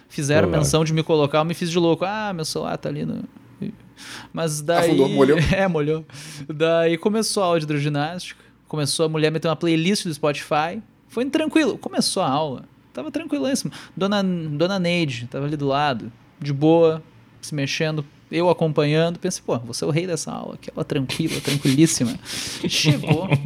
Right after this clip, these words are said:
Speaker 1: eu acompanhando, que tinha um relógiozinho, eu acompanhando o relógio. Tá entediado, ah, nada a ver, daí, ah, pega a prancha, faz o polichinelo embaixo d'água, bate o pé,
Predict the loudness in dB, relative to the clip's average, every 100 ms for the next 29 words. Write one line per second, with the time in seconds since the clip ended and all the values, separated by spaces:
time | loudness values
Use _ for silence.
0 | -2 -4 0 2 4 4 2 2 2 0
1 | 2 2 2 0 -2 2 4 4 2 -2
2 | -2 0 2 2 2 0 -4 -10 -4 -2
3 | -2 0 0 0 -4 -2 -4 -2 -2 -2
4 | 0 0 0 0 -2 0 2 2 4 2
5 | 0 -2 -6 -4 -2 0 0 -2 -2 -2
6 | -2 -4 -4 -4 -2 0 -2 -2 -2 2
7 | 2 2 0 -2 -4 -4 -4 -4 -2 0
8 | -2 -4